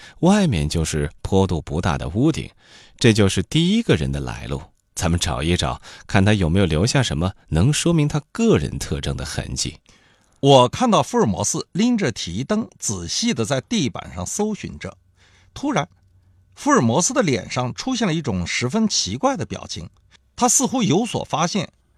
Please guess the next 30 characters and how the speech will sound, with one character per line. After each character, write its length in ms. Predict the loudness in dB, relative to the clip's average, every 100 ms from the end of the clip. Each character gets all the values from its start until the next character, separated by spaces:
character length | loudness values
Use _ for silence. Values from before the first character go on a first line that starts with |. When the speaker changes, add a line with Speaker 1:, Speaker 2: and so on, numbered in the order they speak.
| _ _
Speaker 2:
我 240 | 2 4 4
顺 300 | 2 2 0
着 60 |
他 180 | -2 -6
所 200 | -6 -8
注 280 | -6 -4 -4
视 160 | -4 -6
的 120 | -6
地 180 | -4 -4
方 220 | -4 -6
看 240 | -4 -2 -2
了 100 | -4
过 180 | -8
去， 180 | -10 -14 -16 -20 _
立 340 | 2 4 4
即 140 | 0 -2
就 140 | -2
被 120 | -2
眼 320 | 0 0 0 -6
前 360 | -12 -8 -4
的 100 | -4
情 240 | -4 -4 -4
景 140 | -6 -10 -8
吓 280 | -6 -6
得 180 | -8 -14 -2
浑 300 | 2 4 2
身 240 | 0 -2
发 260 | -2 -2 -2
起 140 | -6
冷 160 | -8